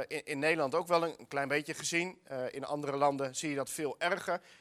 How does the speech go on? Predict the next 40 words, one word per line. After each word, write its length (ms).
dat 160
er 60
op 140
een 80
gegeven 380
moment 180
echt, 300
eh, 160
hele 300
rivieren 760
opdrogen 880
en 160
dat 160
er 80
dan 280
echt 260
gewoon 260
van 120
die 120
scheuren 680
in 220
de 80
rivierbedding 920
komen, 500
waarin 380
je 80
kunt 240
zien 460
dat 160
het 160
zo 500
geweldig 800
droog 360
is. 120
Het 140
is 160
gorddroog. 1200
En 140
dat 260
beeld 540